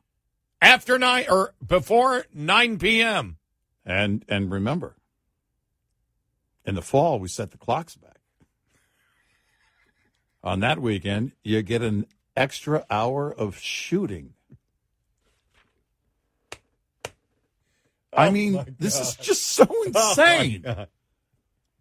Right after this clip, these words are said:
Speaker 1: Oh.
Speaker 2: It's another Norm Macdonald bit.
Speaker 1: Really is.
Speaker 2: You know, that
Speaker 1: That's
Speaker 2: where
Speaker 1: who we
Speaker 2: they're,
Speaker 1: thought, that's who we
Speaker 2: you
Speaker 1: thought
Speaker 2: know,
Speaker 1: of,
Speaker 2: I
Speaker 1: but
Speaker 2: mean, it, it really is. Oh,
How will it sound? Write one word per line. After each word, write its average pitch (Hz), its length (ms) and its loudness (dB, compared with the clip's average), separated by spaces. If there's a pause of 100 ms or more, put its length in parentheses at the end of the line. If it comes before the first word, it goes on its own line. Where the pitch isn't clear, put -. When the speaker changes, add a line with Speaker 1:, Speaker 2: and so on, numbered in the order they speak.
(1120)
Speaker 1:
Oh. 254 440 -2 (720)
Speaker 2:
It's - 100 -20
another 220 380 0
Norm 214 380 0
Macdonald 233 480 0
bit. 104 240 -4 (920)
Speaker 1:
Really 151 420 0
is. 160 160 -2
Speaker 2:
You 160 60 6
know, 170 140 2
that 175 160 0
Speaker 1:
That's - 120 -6
Speaker 2:
where 175 100 2
Speaker 1:
who 160 60 2
we 151 60 4
Speaker 2:
they're, - 80 0
Speaker 1:
thought, 160 220 4
that's 151 160 -2
who 160 80 -4
we 156 100 0
Speaker 2:
you 131 40 -2
Speaker 1:
thought 170 260 4
Speaker 2:
know, 127 60 0
Speaker 1:
of, 120 60 -4
Speaker 2:
I 151 40 2
Speaker 1:
but 165 60 0
Speaker 2:
mean, 170 120 -2
it, 175 160 -2
it 170 160 0
really 196 320 2
is. 170 360 -4
Oh, 160 160 0